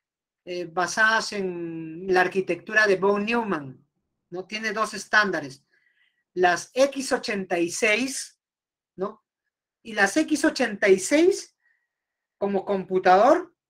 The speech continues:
por eso por ahí les puse algunos, mm, algunos comentarios en sus tareas que no me habían hablado de las cuatro ochenta y seis algunos, de la Pentium M M X, de la Pentium dos, de la Pentium tres, de la Pentium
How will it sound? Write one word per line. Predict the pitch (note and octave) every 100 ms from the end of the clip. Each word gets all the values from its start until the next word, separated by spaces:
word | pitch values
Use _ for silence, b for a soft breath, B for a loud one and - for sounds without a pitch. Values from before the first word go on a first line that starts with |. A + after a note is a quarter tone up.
| _ -
por | F3+
eso | G#3 - -
por | F#3+
ahí | F#3
les | G3+ F#3+
puse | - G3 G#3+
algunos, | F3+ F3+ G#3 G3+ F#3 - _ _ _ _ _ -
mm, | E3+ E3 E3 D#3+ D#3+ D#3+
algunos | F3 G3 G#3+ -
comentarios | G3 F3 E3+ G#3+ A3 G3
en | G3
sus | F#3 -
tareas | F3+ F3 G3+ A3+
que | - F#3
no | F#3+
me | G3
habían | F#3+ G#3+ A3 G3+ b b
hablado | F#3 E3+ F#3 G3+ G#3
de | F3+
las | E3 D3+ - _ _ _
cuatro | - F#3+ F#3+ F3
ochenta | E3+ D#3+ D#3
y | D3+
seis | E3+ G3+ F#3+
algunos, | D#3+ F#3+ B3 A3+ G#3 F#3+ - _ _ _ _
de | - E3 E3
la | D#3+ D#3 D#3 D#3 D#3 D#3 D3+ _
Pentium | - F#3+ G#3 G3 G3 F#3
M | F#3 F3
M | E3+ F3 G#3
X, | G3+ - G3+ F#3+
de | F#3
la | E3+
Pentium | E3+ E3+ E3 E3+ E3
dos, | G3+ G#3 G3+
de | F3+
la | E3+ E3
Pentium | F3 E3 E3+ E3 D3+
tres, | G3 G#3 G3+ G3
de | F#3
la | E3+ D#3+
Pentium | - F3 F3 F3 - E3+ E3+ E3